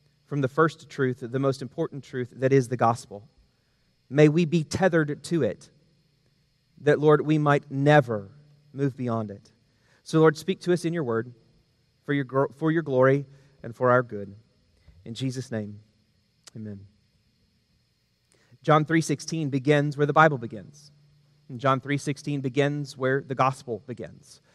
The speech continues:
The gospel always begins with God. The Bible begins with God. "In the beginning, God created the heavens and the earth." The world began by God, was begun by God.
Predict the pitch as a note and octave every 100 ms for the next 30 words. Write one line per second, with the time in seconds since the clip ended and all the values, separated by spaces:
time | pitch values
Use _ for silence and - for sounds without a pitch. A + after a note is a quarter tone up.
0 | _ _ _ C#3+ E3 F3+ F3 E3 F3 C#3+
1 | C#3+ D3 C#3 C3 B2 A#2+ C3 B2 - -
2 | A2+ G2+ - _ _ _ _ _ _ _
3 | _ _ _ _ _ _ _ _ - D3
4 | E3 A3 B2+ A2+ D3 D#3 C3+ C#3 C3+ C3
5 | C3 F3+ F3+ D#3 G3 F3+ F#3+ F#3+ - G3+
6 | F#3 A#2+ G#2+ B2 - - D3 E3+ E3+ E3+
7 | C#3 D3 D#3 C#3+ C#3 D3 D3+ F#3 C#3 C3+
8 | C#3 F3 F3+ B3+ F3+ B2 - B2+ D#3+ C3
9 | D#3 C3 A#2 A2+ _ _ _ _ _ -
10 | G3+ A#3 C#3+ A#2 G#2 F#3 D#3 - E3 F3+
11 | E3+ B2+ A2+ F#3+ A3 C3+ G2+ -